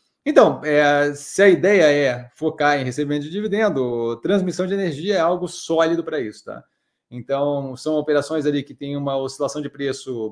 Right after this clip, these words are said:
bem controlada, bem pouco volátil, de modo que a chance de ter uma perda mais agressiva de capital é pequena, tá? Você vai ter algum nível de oscilação, então se, se no meio do caminho você tiver que queimar o investimento, não é o fim do mundo,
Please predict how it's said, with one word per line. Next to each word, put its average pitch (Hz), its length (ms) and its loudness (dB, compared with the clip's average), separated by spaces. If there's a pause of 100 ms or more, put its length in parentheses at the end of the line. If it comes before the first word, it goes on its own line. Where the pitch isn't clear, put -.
bem 156 200 2
controlada, 147 640 -2
bem 131 140 -6
pouco 143 640 -2
volátil, 123 560 -4 (340)
de 147 100 -2
modo 147 380 4
que 127 380 -4
a 113 100 -4
chance 160 400 -4
de 120 80 -10
ter 147 160 -4
uma 139 160 0
perda 135 400 0
mais 123 140 -4
agressiva 127 440 -6
de 131 80 -10
capital 131 300 -2
é 123 80 0
pequena, 185 500 -8 (520)
tá? 117 540 -2
Você 120 160 -12
vai 127 120 0
ter 151 100 2
algum 151 220 2
nível 165 180 4
de 151 80 0
oscilação, 160 560 2
então 139 140 -2
se, 135 160 -10
se 135 160 -12
no 147 80 -2
meio 180 160 4
do 170 60 -2
caminho 156 220 -2
você 156 60 -14
tiver 147 140 -4
que - 100 -18
queimar 151 340 0
o 131 140 -2
investimento, 135 500 -6
não 147 120 -4
é 151 80 0
o 147 60 0
fim 147 120 -8
do 147 60 -6
mundo, 190 280 -10